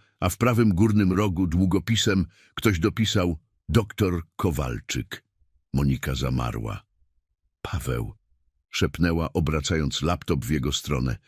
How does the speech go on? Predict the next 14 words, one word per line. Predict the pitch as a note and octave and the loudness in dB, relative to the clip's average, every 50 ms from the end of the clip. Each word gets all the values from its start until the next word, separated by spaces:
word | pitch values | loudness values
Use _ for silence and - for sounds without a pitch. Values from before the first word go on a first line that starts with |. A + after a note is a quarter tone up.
| _ _ _ _ _ - | _ _ _ _ _ -6
"Spójrz | - - - - - C#3+ B2+ F#2 D2+ - - | -4 -4 -2 2 4 4 4 4 2 -2 -2
na | C2 A#1+ A1 | -2 -4 -4
to". | - - - G#1+ - _ _ _ _ _ _ _ _ - | -6 -8 -8 -8 -8 _ _ _ _ _ _ _ _ 0
Nachylił | - F2+ G#2+ G2 - - F#2+ E2 E2+ E2+ D2+ C2+ | 2 4 4 4 4 2 2 4 2 0 -2 -2
się, | - - D#2 D#2+ D#2+ D#2 - _ _ _ - | -2 -2 -2 -2 -2 -4 -8 _ _ _ -4
zmarszczył | D2+ D2 E2 F#2 F2 D2+ C#2 - - - D#2+ D2 | 0 2 2 2 2 0 -4 -4 -2 0 0 0
brwi. | C2+ B1+ D2 C#2+ B1 B1+ B1+ A1 - _ _ _ _ _ _ _ _ - | 0 -2 -2 -2 -2 -4 -4 -6 -6 _ _ _ _ _ _ _ _ 4
"Nie | G2+ A#2 A#2 | 4 6 6
ma | A#2 A2 | 6 4
nic | A#2+ C3+ C#3 B2 - | 4 4 4 4 2
o | A#2 | 4
nim | A2 A2+ G#2+ G2 | 4 4 4 4
w | D2+ | 2
dokumentach. | D2+ - G2+ - - F#2 F#2+ F2 D2+ C2 - - C2 A#1+ - - | 2 0 0 2 0 0 2 2 0 -2 -2 -4 -6 -6 -8 -14